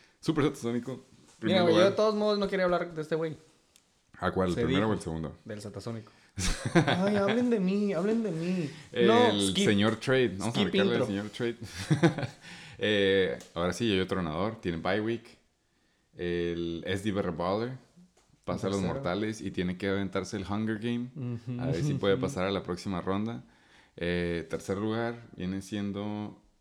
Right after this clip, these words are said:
Speaker 2: No, tercero, güe-,
Speaker 1: digo,
Speaker 2: lugar
Speaker 1: perdón, cuarto lugar.
Speaker 2: Cuarto lugar viene siendo el Chacal, güey.
Speaker 1: Un saludo al compa Chac.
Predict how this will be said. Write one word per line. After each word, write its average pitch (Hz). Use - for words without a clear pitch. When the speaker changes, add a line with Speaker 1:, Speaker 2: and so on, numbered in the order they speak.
Speaker 2:
No, 127
tercero, 139
güe-, 147
Speaker 1:
digo, 165
Speaker 2:
lugar 101
Speaker 1:
perdón, 101
cuarto 101
lugar. 98
Speaker 2:
Cuarto 120
lugar 139
viene 135
siendo 147
el 110
Chacal, 110
güey. 101
Speaker 1:
Un 98
saludo 95
al 90
compa 92
Chac. 113